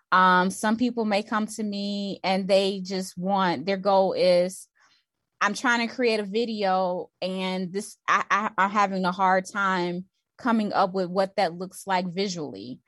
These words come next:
So I will work with that client to visually lay out what the concept is of that video.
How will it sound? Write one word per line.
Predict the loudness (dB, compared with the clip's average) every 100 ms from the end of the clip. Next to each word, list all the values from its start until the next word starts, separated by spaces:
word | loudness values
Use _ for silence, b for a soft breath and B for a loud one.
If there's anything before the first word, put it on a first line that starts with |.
| b b
So | -4 0
I | 4 4
will | 2
work | 0 -2 -4
with | -4
that | -4 -2
client | -2 0 0 -2 -4 -6 _ -12 -6
to | -4 -4 -4 -4 -6
visually | -2 -2 -2 -4 -4 -4
lay | -2 -2 0
out | 0 0 0 -2 -8
what | -4 -2 -2 -4
the | -8
concept | -4 -4 -4 -6 -4
is | -4 -4 -4
of | -8 -4
that | 0 0 -2
video. | -6 -6 -4 -4 -6 -8